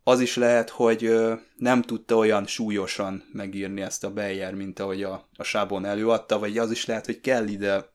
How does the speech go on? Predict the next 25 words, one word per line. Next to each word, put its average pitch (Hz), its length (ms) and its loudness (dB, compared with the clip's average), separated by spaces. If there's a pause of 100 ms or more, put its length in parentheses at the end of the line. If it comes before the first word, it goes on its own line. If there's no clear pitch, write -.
(120)
a - 100 -16
Patrick 110 420 -6
Stewart. 104 480 -2 (240)
És 120 460 6
ezáltal 127 500 8
nekem 120 360 2
közel 104 400 2
sem 101 240 -4
tökéletes 98 960 -4
a, 98 300 -4 (280)
az 107 180 -6
élményem. 123 560 4
Ez 123 160 2
volt 113 220 -2
az 117 100 -4
első 113 340 0
olyan 107 200 0
epizód, 120 440 -2
amikor 107 320 -2
úgy 104 180 -6
éreztem, 113 560 2
hogy 104 240 -6
hát 139 280 -2
kicsit 123 300 0
Discovery 101 680 0